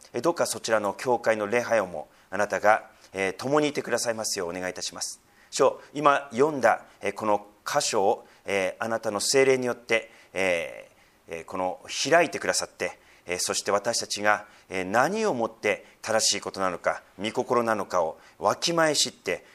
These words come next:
えー、心の思いをあなたが一新してくださり、そして、えー、この世の調子に合わせず私たちを変えてくださいますようにお願いいたします。感謝してイエス・キリストの皆によってお祈りします。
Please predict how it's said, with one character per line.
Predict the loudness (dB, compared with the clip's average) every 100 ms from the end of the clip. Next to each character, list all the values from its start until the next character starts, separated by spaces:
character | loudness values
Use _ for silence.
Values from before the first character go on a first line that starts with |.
| -8
え | -2 -2
ー、 |
心 | -4 0 2
の | 2
思 | 2 2
い | 4
を | 2
あ | 4
な | 2
た | 4
が | 2
一 | 2 0
新 | 2 2 0
し | -2
て | 0
く |
だ | -2
さ | 0 -2
り、 | -2 -18 -20 -8
そ | -4
し | -2
て、 | 0 0 -2 -14
え | -2 -2
ー、 | 0
こ | -4
の | -2
世 |
の | -2
調 | -2 -2
子 | 0
に | 0
合 |
わ | 0
せ | -2
ず | -6 -6 -8
私 | -2 0 0
た |
ち | -2
を | -4
変 | -2 0 0
え |
て | 2 0 0 -18 -8
く | 0
だ | 4
さ | 4
い |
ま | 4
す | 2 2
よ | 0
う |
に | 0 -6 -10 _ -4
お |
願 | 0 4 4
い |
い | 4
た | 2
し | 2
ま | 0
す。 | 0 -2 -6 _ -20 _ _ -16 2
感 | 2
謝 | 4 2
し | 4
て | 2 2 -8 -2
イ | 4
エ | 4
ス・ | 4 0
キ | 0
リ | 2
ス | 2
ト |
の | 2
皆 | 2 4 6
に | 4
よ | 0
っ |
て | 0 0 0 -4 -8
お | -6
祈 | -6
り | -6
し | -8
ま | -8 -8
す。 | -8